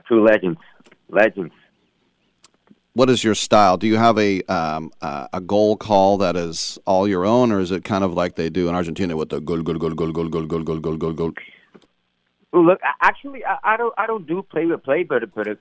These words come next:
Speaker 1: I, if I,
Speaker 2: Aha.
Speaker 1: well, I used to, yeah, to do that, but, uh, I, it's not gonna be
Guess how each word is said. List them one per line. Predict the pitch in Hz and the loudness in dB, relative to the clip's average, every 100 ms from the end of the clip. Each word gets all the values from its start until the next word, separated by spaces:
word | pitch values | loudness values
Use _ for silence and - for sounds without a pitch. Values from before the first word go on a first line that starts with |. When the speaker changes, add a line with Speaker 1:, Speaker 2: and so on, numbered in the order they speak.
| - | -4
Speaker 1:
I, | 110 123 123 | 0 0 -4
if | 98 - | -12 -4
I, | - 113 | 0 2
Speaker 2:
Aha. | 104 104 | 4 2
Speaker 1:
well, | 131 110 | 2 -2
I | 120 | -4
used | 139 170 - | -4 -8 -8
to, | 120 101 _ _ | -18 -18 _ _
yeah, | 104 107 95 | -4 -2 -2
to | - | -6
do | 90 107 | -12 -8
that, | 95 82 - - | -4 -4 -6 -6
but, | 95 90 - | -4 -4 -2
uh, | 92 90 | -2 0
I, | 131 - | -2 -2
it's | 151 - | -10 -6
not | 220 247 | -6 -6
gonna | 175 147 | -8 -8
be | 139 151 | -8 -10